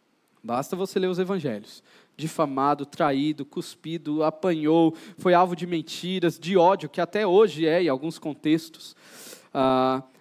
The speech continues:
mas nada disso teria o poder de humilhar Jesus. Sabe por quê?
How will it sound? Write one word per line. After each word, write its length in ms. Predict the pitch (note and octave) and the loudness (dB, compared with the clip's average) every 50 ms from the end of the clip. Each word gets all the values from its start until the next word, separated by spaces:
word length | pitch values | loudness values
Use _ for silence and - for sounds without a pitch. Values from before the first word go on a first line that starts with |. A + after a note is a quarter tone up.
| _ _ _ _ _ _ _ _ _ _ - | _ _ _ _ _ _ _ _ _ _ -6
mas 340 | F3 F3 G3 F3+ C#3+ D#3 D#3+ | -2 0 0 0 -2 -6 -10
nada 560 | E3+ E3+ F#3 G#3 A3+ B3 G#3 E3+ F3+ E3+ D3 | -8 -4 -2 0 0 0 -2 -2 -2 -2 -2
disso 460 | - - - - F#3+ F3+ - - - | -2 -6 -10 -8 -8 -8 -8 -10 -12
teria 260 | - - E3+ D#3+ E3+ | -6 -4 -2 -2 0
o 60 | F3 E3 | -2 -2
poder 340 | - D#3+ C#3 B2 D#3 E3 | -2 -4 0 2 2 0
de 100 | D3+ D#3 | 0 -2
humilhar 320 | D3+ C#3+ C#3+ C#3+ C#3 C3 B2 | -4 -6 -4 -2 -2 -2 -4
Jesus. 600 | B2 C3+ B2 A2+ A#2+ A2+ A2+ - - - - - | -4 -6 -10 -10 -14 -18 -18 -18 -20 -20 -20 -12
Sabe 220 | - - F#3 F3+ - | -4 -2 -2 -2 -2
por 100 | E3+ D#3+ | -4 -8
quê? 300 | - - F#3 E3 C3 | -6 -6 -6 -6 -6